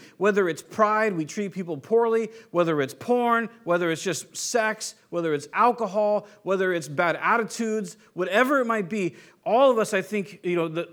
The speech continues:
Hebrews labels it the sin which so easily entangles us. We might, if you've been around, I don't know if many Christian circles use it anymore, but it used to be called besetting sin.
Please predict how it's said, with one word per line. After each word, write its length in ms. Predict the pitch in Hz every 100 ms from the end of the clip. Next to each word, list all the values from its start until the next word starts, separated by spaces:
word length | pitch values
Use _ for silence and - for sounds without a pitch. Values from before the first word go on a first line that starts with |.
| -
Hebrews 420 | - 254 254 175
labels 320 | 185 180 170
it 140 | 165 160
the 80 |
sin 420 | 156 - 226 220 196
which 120 | 165
so 180 | 190 170
easily 400 | 185 185 165 151
entangles 480 | 131 160 143 127 107
us. 220 | 104 -
We 100 | 202
might, 200 | 202 - - -
if 140 | 165
you've 100 | 190
been 140 | 208
around, 360 | 220 208 196 185
I 60 | 180
don't 180 | 208
know 200 | 190 190
if 100 | 180
many 180 | 175 180
Christian 360 | 170 196 - 165
circles 440 | - 190 175 151
use 200 | 170 170
it 200 | 165 - -
anymore, 520 | 160 156 160 165 139 - -
but 100 | 151
it 40 |
used 160 | 170 185
to 60 | 160
be 40 |
called 240 | - 151
besetting 480 | 127 - - 160 147
sin. 320 | 123 - 101